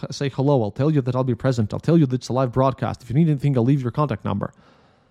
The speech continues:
Again, here he is, uh, worried that this might go live or, or that this is propaganda or something, or that he's talking to everything.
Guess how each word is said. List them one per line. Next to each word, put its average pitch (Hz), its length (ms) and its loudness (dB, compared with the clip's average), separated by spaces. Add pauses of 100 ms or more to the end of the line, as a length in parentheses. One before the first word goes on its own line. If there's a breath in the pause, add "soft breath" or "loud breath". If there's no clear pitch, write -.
(120)
Again, 123 220 0
here 120 240 -2
he 113 220 -8
is, 107 160 -12
uh, 98 100 -6
worried 110 300 -2
that 104 140 -2
this 113 200 0
might 104 160 0
go 110 160 0
live 123 540 0
or, 110 140 -4
or 113 160 -6
that 110 160 -12
this 120 140 -12
is - 80 -18
propaganda 135 580 -2
or 110 40 -4
something, 117 420 -4 (300 loud breath)
or 113 180 0
that 110 140 0
he's 113 140 -6
talking 113 320 -4
to 107 60 -6
everything. 107 360 -10